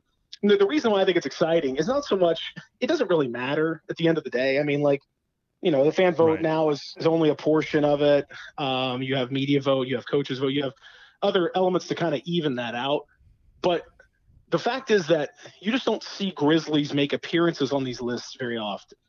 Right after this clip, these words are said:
Speaker 1: Um, and if they do, like in, in the case of Marc Gasol, you know, Mark had a international fan base. You know, he
Speaker 2: Mm-hmm.
Speaker 1: has won a gold medal. He is a, you know, he is revered in Spain.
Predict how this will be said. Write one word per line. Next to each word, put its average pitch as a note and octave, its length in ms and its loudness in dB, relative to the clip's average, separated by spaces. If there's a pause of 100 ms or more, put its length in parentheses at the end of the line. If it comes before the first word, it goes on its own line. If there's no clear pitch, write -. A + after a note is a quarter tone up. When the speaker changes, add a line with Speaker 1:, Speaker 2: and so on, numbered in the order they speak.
(140)
Speaker 1:
Um, B2 480 -8 (440)
and F#3+ 100 4
if A3+ 160 0
they G#3+ 280 2
do, B2+ 460 2 (180)
like D#3 180 2
in, D#3 120 2
in D#3 120 2
the D#3 80 2
case D#3 240 2
of C#3+ 60 -2
Marc C#3 200 0
Gasol, C#3 560 2 (460)
you A#3 80 2
know, F3+ 80 6
Mark G3 260 2
had F3+ 220 2
a D#3 160 6
international D#3+ 640 2
fan D3+ 380 2
base. - 560 -8
You D3+ 120 0
know, A#2+ 40 0
he F3+ 120 -6
Speaker 2:
Mm-hmm. F3+ 80 6
Speaker 1:
has D3+ 120 2
won D#3+ 220 4
a D3+ 160 4
gold D3+ 340 2
medal. C#3 280 0
He C#3+ 180 0
is C#3+ 200 2 (360)
a, D3 480 4
you D#3 120 -6
know, C3 220 4
he F#3 120 -10
is F3 160 2
revered D3 720 2
in C#3+ 180 -4
Spain. B2 600 -4